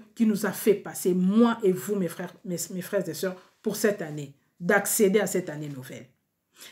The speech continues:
Et après, le Seigneur viendra me montrer, le trente et un, j'avais partagé le me-, le message. Le, le Seigneur me montre que soudain, j'étais à l'aéroport,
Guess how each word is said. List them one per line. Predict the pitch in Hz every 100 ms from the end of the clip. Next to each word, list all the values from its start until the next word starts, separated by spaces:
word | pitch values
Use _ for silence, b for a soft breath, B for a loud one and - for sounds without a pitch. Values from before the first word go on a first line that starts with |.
| -
Et | 254
après, | 247 415
le | 311
Seigneur | 226 220 233 262
viendra | - 202 196 226
me | 214
montrer, | 185 185 180 175 190 233 - _ _ _ -
le | 190 185
trente | 190 185
et |
un, | 202
j'avais | 202 170 185
partagé | 170 - 156 175
le | 160
me-, | 147 147
le | 160
message. | 151 147 156 180 - _ _ b b b b
Le, | 233 233 -
le | 240
Seigneur | 247 254 359
me | 254
montre | 226 240 311 320 _ _ _ _ _ _
que | 277
soudain, | - - 269 226 320 339 _ -
j'étais | 220 226 269
à |
l'aéroport, | 196 185 175 170 - 175 123 -